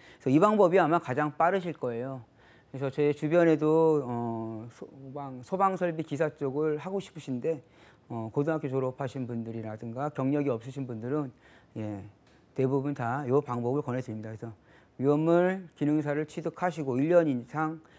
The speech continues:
실무에 종사하시면 산업기사 바로 보시고요. 그다음에 산업기사 따시고 또 일 년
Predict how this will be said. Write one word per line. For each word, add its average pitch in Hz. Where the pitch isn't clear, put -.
실무에 160
종사하시면 135
산업기사 165
바로 135
보시고요. 123
그다음에 131
산업기사 185
따시고 180
또 160
일 156
년 175